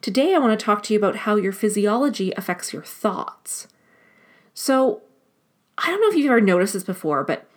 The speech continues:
when you're depressed or you're feeling down, you have a physiology about that. Usually it's hunched forward a little bit, head's down, gaze is down.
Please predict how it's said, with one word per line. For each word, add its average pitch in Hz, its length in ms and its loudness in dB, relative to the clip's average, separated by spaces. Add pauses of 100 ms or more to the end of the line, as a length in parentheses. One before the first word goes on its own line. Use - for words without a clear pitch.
(800)
when 262 220 0
you're 311 120 2
depressed - 840 -4
or - 20 0
you're 190 140 -2
feeling 240 420 0
down, 180 500 -2
you 214 140 -2
have 262 300 -2
a 247 40 -2
physiology 202 840 0
about 151 300 -6
that. - 340 -12 (680)
Usually 294 720 2
it's 185 580 0 (680)
hunched 214 340 -2
forward 190 320 2
a 190 80 0
little 175 200 0
bit, 160 680 -2 (360)
head's 190 500 0
down, 170 840 -2 (1500)
gaze 180 320 2
is 170 140 -4
down. 156 680 -4